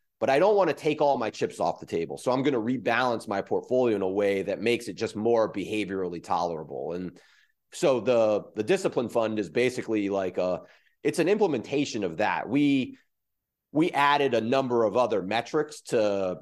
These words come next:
sort of diversify the, the way that the underlying algorithm works, because a, a pure value approach just, it, it actually is, like, too pro-cyclical, meaning that, like, like, if you look at something like the cape ratio,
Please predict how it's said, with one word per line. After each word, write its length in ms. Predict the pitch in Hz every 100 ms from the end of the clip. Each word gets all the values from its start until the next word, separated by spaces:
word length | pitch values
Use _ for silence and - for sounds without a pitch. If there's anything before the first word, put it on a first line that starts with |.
| -
sort 240 | - 123
of 100 | 92
diversify 920 | 107 90 110 123 151 - 139 131 131
the, 520 | 113 107 101 95 95 92
the 80 | 104
way 320 | 90 113 113
that 140 | 107 104
the 100 | 107
underlying 480 | 107 107 92 85
algorithm 680 | 76 101 123 135 127 139 139
works, 220 | 147 156
because 320 | - 123 120 101
a, 180 | 92 85 - _ -
a 80 |
pure 360 | 101 - 190 190
value 460 | 139 117 120 110 95
approach 680 | 90 - 104 90 - - -
just, 220 | 117 110 - _ _ _ _ -
it, 200 | 117 110 -
it 100 | -
actually 480 | 135 151 160 - 98
is, 220 | 90 78 - _
like, 260 | 98 92 -
too 240 | - 143
pro-cyclical, 1040 | 135 - 117 - 123 160 - 185 208 - _ -
meaning 360 | 127 131 113 104
that, 220 | 107 104
like, 380 | 104 95 90 - _ _ _
like, 120 | 113 113
if 120 | 117
you 80 | 143
look 180 | 151
at 100 | 131
something 240 | - 135 120
like 200 | 104 95
the 60 |
cape 340 | - - 135 -
ratio, 760 | 98 87 - 92 85 85 80